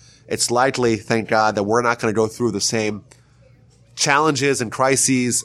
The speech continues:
that he did, but he went through it, he prevailed,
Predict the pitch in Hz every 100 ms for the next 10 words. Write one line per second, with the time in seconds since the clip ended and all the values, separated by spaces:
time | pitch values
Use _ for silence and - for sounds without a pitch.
0 | - 120 110 185 180 151 139 139 - -
1 | - - - - 104 95 123 120 - -
2 | _ - _ - - - 160 220 190 147
3 | 156 147 131 - 101 - 185 202 - 165
4 | 127 131 120 110 107 104